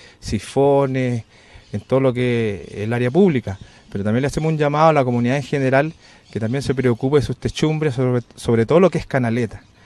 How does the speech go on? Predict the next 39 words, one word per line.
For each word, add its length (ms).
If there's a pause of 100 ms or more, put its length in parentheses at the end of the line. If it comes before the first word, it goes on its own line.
(260)
Todo 140
lo 100
que 80
es 80
canaletas 840
de 120
las 160
viviendas, 840 (840)
cuando 720
se 120
incrementa 760
lo 100
que 80
es 60
la 100
lluvia, 460 (420)
recibimos 420
gran 200
cantidad 340
de 60
llamados 360
y 40
son 200
cosas 280
simples 640 (600)
como 220
limpiar 320
la 80
canaleta 580 (320)
y 220
por 160
ende 800
se 140
rebalsan 580
y 160
entran 300
a 20
las 160
viviendas. 480